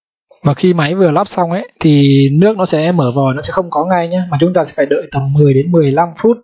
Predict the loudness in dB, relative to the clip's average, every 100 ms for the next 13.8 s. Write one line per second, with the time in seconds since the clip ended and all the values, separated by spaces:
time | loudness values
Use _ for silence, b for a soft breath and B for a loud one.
0 | _ 0 2 4 2 2 2 0 0 0
1 | 0 -2 0 -4 0 -2 -2 -8 B B
2 | B B B B _ _ -4 2 0 0
3 | -2 0 0 0 0 2 0 0 -2 -2
4 | 0 0 0 -4 0 0 0 -2 -2 -12
5 | -12 -6 -2 -2 -2 -2 -4 -2 -2 -2
6 | -2 0 0 0 -4 _ -4 -2 2 2
7 | 2 0 2 0 0 -2 -2 -2 -4 0
8 | 2 2 -2 -6 -6 -4 -2 -2 -2 -4
9 | -4 -4 -4 -6 -6 -2 -2 -2 -6 -6
10 | -2 0 -2 B B B B -4 -2 0
11 | -2 -2 -2 -2 -4 -2 -2 0 0 0
12 | 0 0 -2 0 0 0 0 0 0 -4
13 | -6 -6 -4 -2 -2 -4 -6